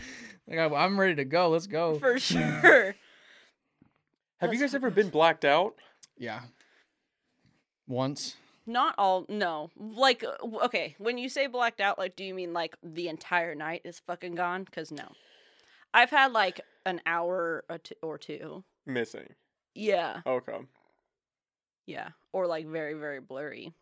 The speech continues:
Speaker 3: Yeah, I've been there. I've never
Speaker 2: Or it's been like,
Speaker 3: just
Speaker 2: I know,
Speaker 3: forgotten.
Speaker 2: I, I remember walking into this house. I don't remember walking out, but I remember, like, being at the next destination. <laughs>
Speaker 1: Yeah, th-, there was one time, like, I,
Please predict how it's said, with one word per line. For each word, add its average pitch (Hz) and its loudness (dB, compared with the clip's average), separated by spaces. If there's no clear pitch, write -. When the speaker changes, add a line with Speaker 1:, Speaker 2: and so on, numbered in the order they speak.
Speaker 3:
Yeah, 117 0
I've 147 2
been 131 0
there. 113 -2
I've 135 4
never 135 2
Speaker 2:
Or 233 4
it's 220 0
been 233 -2
like, 220 6
Speaker 3:
just - -4
Speaker 2:
I 247 10
know, 269 6
Speaker 3:
forgotten. 254 8
Speaker 2:
I, 254 10
I 240 10
remember 269 4
walking 233 2
into 269 -4
this 196 -4
house. 185 -2
I 190 -6
don't 180 -4
remember 170 -8
walking 160 -6
out, 165 0
but 185 -2
I 175 2
remember, 180 -2
like, 170 -6
being 180 -4
at 151 -8
the 160 -8
next 165 -8
destination. - -8
<laughs> - 4
Speaker 1:
Yeah, 123 -4
th-, 127 -6
there 151 0
was 151 0
one 131 -4
time, 131 -6
like, 120 -6
I, 127 -2